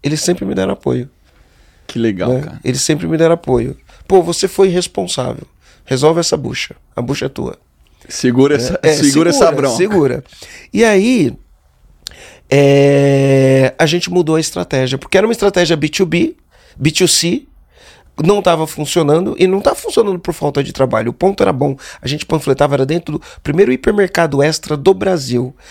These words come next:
Speaker 1: Era a menina dos olhos do, do, do Abílio Diniz. O Abílio Diniz tava sempre na loja. Aquele estacionamento era lotado de carro e eu tava na frente do estacionamento. Porque na minha cabeça, na frente do estacionamento, lotado de carro, um despachante, é óbvio que o cara desce do carro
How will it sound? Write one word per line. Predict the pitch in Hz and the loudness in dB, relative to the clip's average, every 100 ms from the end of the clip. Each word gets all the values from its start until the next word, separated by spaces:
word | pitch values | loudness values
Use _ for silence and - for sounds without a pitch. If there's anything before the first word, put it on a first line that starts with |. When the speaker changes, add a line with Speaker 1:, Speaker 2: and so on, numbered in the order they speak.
| - - - | -20 -16 0
Speaker 1:
Era | 143 | 0
a | |
menina | 160 190 233 | 2 2 0
dos | 208 175 | 0 2
olhos | 175 170 | 2 2
do, | 160 165 160 156 151 139 | 2 2 4 4 2 0
do, | 135 143 139 123 | 0 0 0 2
do | 151 | 2
Abílio | 135 147 143 | 2 0 -2
Diniz. | 147 127 117 | -2 -2 -2
O | 127 | -4
Abílio | 131 139 | -4 -4
Diniz | 165 170 | -4 0
tava | 190 190 | 0 0
sempre | - 160 - | -2 -2 -2
na | 135 127 | -2 -2
loja. | 143 - - - - - - - | -2 -4 -8 -12 -20 -20 -20 -14
Aquele | - 180 | -6 -4
estacionamento | - 196 190 180 185 208 | 0 0 2 2 0 0
era | 190 | 2
lotado | 185 185 - 185 190 170 | 2 0 -2 0 0 -2
de | 156 | -4
carro | 170 175 | 0 0
e | |
eu | 170 | 2
tava | 165 170 | 0 -2
na | 160 | -4
frente | - 160 165 156 | -6 -4 -4 -4
do | |
estacionamento. | - - 156 147 156 127 - - - - | -8 -4 -2 0 2 0 -6 -12 -20 -12
Porque | - | 0
na | 196 | 2
minha | - | 2
cabeça, | 175 131 123 | 2 0 0
na | 131 | -6
frente | - 170 | -2 -4
do | 175 | -2
estacionamento, | - 170 170 175 135 110 - | -4 -4 0 0 0 -4 -4
lotado | 139 135 139 151 160 | -2 -2 0 0 0
de | 269 | -10
carro, | - - - - - - - | -4 -6 -6 -14 -20 -8 0
um | 156 | 2
despachante, | 135 - 156 - 185 - | 2 -2 -2 0 -2 2
é | 139 | 2
óbvio | 135 143 | 0 -6
que | - | -8
o | |
cara | 135 151 | 0 0
desce | 139 135 135 - | 2 -2 -2 -6
do | |
carro | 147 147 175 - | -2 0 0 -2